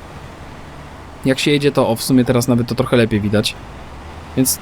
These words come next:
dziwnie to trochę wygląda. Nie wiem, czemu to zostało tak zrobione. Być może w celach, by, by, nie wiem, by ciężarówka lepiej radziła sobie ze skrętem w jakimś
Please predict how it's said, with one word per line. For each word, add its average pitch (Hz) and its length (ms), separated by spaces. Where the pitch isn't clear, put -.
dziwnie 214 280
to 202 120
trochę 180 220
wygląda. 135 500
Nie 147 120
wiem, 165 140
czemu 156 260
to 143 180
zostało 131 460
tak 123 180
zrobione. 131 560
Być 143 180
może 147 220
w - 80
celach, 139 420
by, 135 400
by, 127 60
nie 135 120
wiem, 117 160
by 120 60
ciężarówka 127 540
lepiej 127 500
radziła 123 320
sobie 123 300
ze 117 140
skrętem 147 580
w - 20
jakimś 135 360